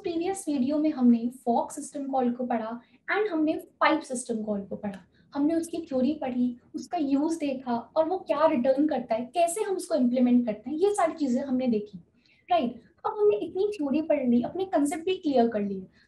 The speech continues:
So अब आज उसको practically implement करके देखेंगे। हम उसका program देखेंगे और देखेंगे कि क्या हमने जो theoretically पढ़ा, क्या वो actually हम उसको implement भी कर सकते हैं,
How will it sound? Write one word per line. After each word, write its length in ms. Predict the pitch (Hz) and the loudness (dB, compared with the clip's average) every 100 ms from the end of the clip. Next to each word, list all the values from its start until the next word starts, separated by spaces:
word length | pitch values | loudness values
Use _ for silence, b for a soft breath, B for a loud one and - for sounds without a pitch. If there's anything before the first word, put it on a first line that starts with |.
| - | -10
So 160 | - | 0
अब 440 | - 466 - 294 302 | 0 0 -6 -2 0
आज 120 | 320 | 0
उसको 240 | 294 - | -2 -6
practically 640 | 330 - 311 - 320 311 - 311 | -4 -2 -4 -4 -4 -4 0 4
implement 420 | 302 302 294 285 | 4 4 2 2
करके 240 | 247 240 226 | -2 0 0
देखेंगे। 460 | 208 208 185 185 _ _ _ | 0 -2 -10 -14 _ _ _
हम 160 | 320 330 | 0 0
उसका 160 | 330 359 | -2 -4
program 520 | 359 247 220 220 320 | 0 0 2 0 0
देखेंगे 500 | 311 - 269 247 233 233 - | -2 -4 -2 2 2 -2 -10
और 80 | 349 | -6
देखेंगे 420 | 302 311 370 370 | -6 -4 -4 -4
कि 140 | 392 - | -4 0
क्या 140 | 320 349 | 0 0
हमने 180 | 370 392 | 0 -2
जो 180 | 403 415 - _ - | -2 -4 -8 _ -4
theoretically 460 | 294 285 330 349 381 | -4 -4 -2 -2 0
पढ़ा, 180 | 294 302 | -2 -4
क्या 300 | 240 - 320 | -6 -4 0
वो 200 | 339 - - | 0 -2 -4
actually 340 | 240 - 311 330 | -10 -8 -6 -6
हम 80 | 339 | -10
उसको 340 | - - 302 285 | -4 -4 -2 2
implement 480 | 254 254 302 381 | 4 4 2 0
भी 100 | 381 - | 0 2
कर 80 | 339 - | 0 -2
सकते 220 | 415 381 | -8 -4
हैं, 160 | 254 | -4